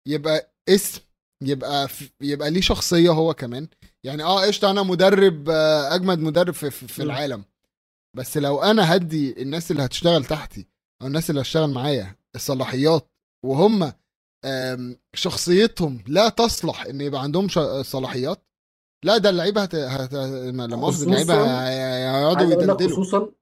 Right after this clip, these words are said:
Speaker 2: آه، مورينيو، علشان مورينيو في تالت موسم ليه مع يونايتد، الموسم اللي هو وقع فيه، كان وقع علشان المساعد بتاعه اللي معاه بقاله سبع، تمن سنين أظن من وقت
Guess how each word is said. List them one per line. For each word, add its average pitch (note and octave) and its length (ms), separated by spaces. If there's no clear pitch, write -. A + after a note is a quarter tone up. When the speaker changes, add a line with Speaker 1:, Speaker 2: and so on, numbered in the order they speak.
Speaker 2:
آه، B2+ 420
مورينيو، E3 400
علشان C#3 360
مورينيو F#3+ 340
في - 100
تالت G#3+ 320
موسم F3+ 340
ليه F3 240
مع C#3+ 420
يونايتد، F3+ 420
الموسم D3+ 340
اللي C#3 120
هو D3+ 360
وقع F3 260
فيه، G#3 340
كان C3+ 100
وقع A#3 260
علشان F#3 440
المساعد G3+ 540
بتاعه D#3+ 340
اللي C3+ 120
معاه D3 160
بقاله F3+ 240
سبع، E3+ 260
تمن F3 280
سنين D#3+ 280
أظن D#3+ 220
من E3 100
وقت E3+ 200